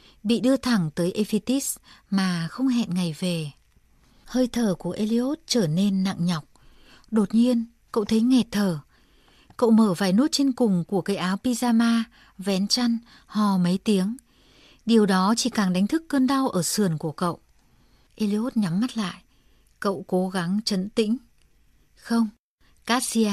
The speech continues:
và Fazo sẽ không bị đẩy tới Ephitis.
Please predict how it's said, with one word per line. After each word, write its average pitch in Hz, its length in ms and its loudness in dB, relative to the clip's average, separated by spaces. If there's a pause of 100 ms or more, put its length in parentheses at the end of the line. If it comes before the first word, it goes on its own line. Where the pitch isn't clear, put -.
(140)
và 147 200 -6
Fazo 196 420 -4 (380)
sẽ 214 160 -4
không 277 200 -2
bị 254 120 0
đẩy 185 220 0
tới 196 200 -2
Ephitis. 269 600 -4